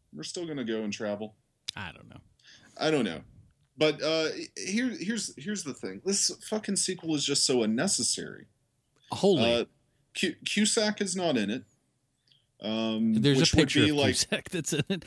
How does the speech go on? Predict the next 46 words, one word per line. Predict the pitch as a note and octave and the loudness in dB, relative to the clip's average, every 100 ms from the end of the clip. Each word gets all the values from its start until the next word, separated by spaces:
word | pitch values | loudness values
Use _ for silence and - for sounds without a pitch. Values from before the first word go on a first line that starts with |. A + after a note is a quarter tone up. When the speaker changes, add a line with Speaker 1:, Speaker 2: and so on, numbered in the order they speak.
| - | 2
Speaker 2:
I | E3+ | 6
Speaker 1:
There's | F#3 | 8
Speaker 2:
thought | B3 G3+ | 8 8
he | |
was | F3 | 8
at | D#3 | 6
Speaker 1:
there's | E3 | 4
Speaker 2:
least | F#3+ | 4
gonna | F3+ D3+ | 4 6
make | D3 C3 | 4 4
a, | B2 B2 | 2 0
a | A#2+ | -2
cameo | - C3 C#3 A2 G2+ | 0 2 2 2 2
at | F#2+ | -2
the | G2 | 2
Speaker 1:
Right? | F3+ F#3 | 4 4
Speaker 2:
end. | E2+ D#2+ - - - - _ _ | 0 -10 -18 -20 -20 -20 _ _
Speaker 1:
Uh, | B2+ C#3+ | -2 8
Speaker 2:
They | G#3+ | 10
almost | A3 C4 B3+ - | 10 10 8 6
foreshadow | A3 G3+ - G3 D4 D3 | 4 2 4 4 6 4
it | B2 | 4
like | B2 C#3 | 2 0
it's | C#3+ | -2
gonna | F3+ C#3+ | -2 0
happen, | D3+ A#3+ - E2 - _ | 0 -2 -6 -10 -14 _
Speaker 1:
well, | G3+ | 2
Speaker 2:
and | G3 | 4
Speaker 1:
they | D3 | 6
Speaker 2:
then | D3 | 6
it | C4 | 4
Speaker 1:
say | |
Speaker 2:
doesn't. | G3+ G3+ | 4 2
Speaker 1:
we'll | |
see | F#3+ A3+ G3+ | 0 -2 -2
him | F#3+ | -2
again, | C3+ G#2+ F3 G#2+ D#2 - _ - | -4 -2 -2 -2 -6 -20 _ -8
right? | A#2 C#3 C3+ | -6 -6 -6
Like, | B2 - _ | -10 -10 _
when | G2+ C3+ D3+ F3 | -16 -10 -8 -8
the | E3+ | -6
fuck | F#3 E3+ | -6 -2
is | D#3 | -2
that | F3+ A3 | 0 -2
gonna | B2+ G2+ | -4 -6
be? | E2+ D#2+ | -8 -12